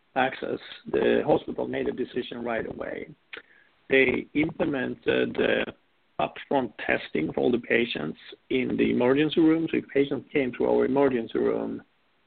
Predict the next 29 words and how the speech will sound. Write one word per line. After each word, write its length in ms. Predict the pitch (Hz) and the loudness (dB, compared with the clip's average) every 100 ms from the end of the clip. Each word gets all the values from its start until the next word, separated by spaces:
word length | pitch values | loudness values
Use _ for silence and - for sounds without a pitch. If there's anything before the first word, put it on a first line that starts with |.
| _ _ _ _ _ | _ _ _ _ _
before 300 | - 117 147 | -2 2 4
they 140 | 156 135 | 4 4
moved 400 | 143 143 117 - 139 | 4 2 0 -6 -6
anywhere 500 | 139 120 117 117 - | -2 -2 -2 -2 -4
into, 360 | 131 123 123 - - | -6 -6 -8 -6 2
further 280 | 131 117 | 2 2
into 200 | 123 120 117 | 0 -2 0
the 60 | |
hospital, 420 | 113 120 120 110 | -2 -2 -6 -4
they 120 | 117 120 | 0 0
were 120 | 117 | 0
tested, 520 | - 123 - 123 139 - _ _ - | -2 -6 -6 -8 -8 -10 _ _ -6
and 140 | 120 | -2
they 60 | 120 | 2
were 200 | 123 120 | 2 2
assumed 400 | - 160 135 123 | 4 2 2 -2
to 60 | |
be 140 | 127 117 | -6 -6
positive 640 | - 127 127 147 147 147 | -6 -8 -6 -4 -2 -2
if 160 | 120 | -4
they 100 | 127 | -6
had 180 | 127 120 | -4 -4
any 260 | 120 127 131 | -4 -6 -6
of 120 | 123 | -8
the 60 | 120 | -10
suspected 600 | - - - 123 - - - | -14 -10 -2 -2 -2 -6 -2
symptoms 460 | 131 127 151 160 160 _ - | -2 0 0 -2 -6 _ -2
until 360 | 127 123 127 120 | -2 0 0 2
otherwise 500 | 117 120 120 113 | 2 0 -2 -2